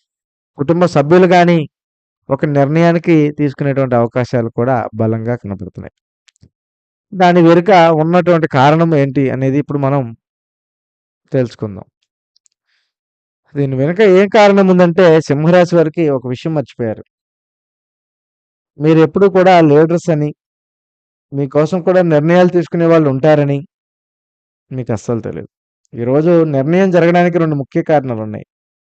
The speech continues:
మీరు ఆలస్యం చేస్తున్నారు. ఒకటి, సింహరాశి వారికి ఏ పని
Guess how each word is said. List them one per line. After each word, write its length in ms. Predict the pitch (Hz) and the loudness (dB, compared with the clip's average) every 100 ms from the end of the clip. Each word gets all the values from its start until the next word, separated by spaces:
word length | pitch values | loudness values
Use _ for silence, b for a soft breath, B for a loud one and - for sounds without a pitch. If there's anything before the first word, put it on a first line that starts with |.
| _ _ | _ _
మీరు 180 | 156 185 | 0 2
ఆలస్యం 520 | 196 175 196 - 220 185 | 4 4 4 2 -2 0
చేస్తున్నారు. 480 | 151 - 127 113 107 _ _ _ _ _ _ _ _ _ _ _ _ _ _ 131 | 0 -2 -4 -4 -6 _ _ _ _ _ _ _ _ _ _ _ _ _ _ -14
ఒకటి, 480 | 135 170 147 127 131 _ _ _ _ _ | -10 -6 -4 -4 -10 _ _ _ _ _
సింహరాశి 560 | - 175 196 214 202 | -4 0 2 2 2
వారికి 320 | 202 190 175 185 | 2 2 2 2
ఏ 160 | 165 | 2
పని 240 | 170 180 | 2 -2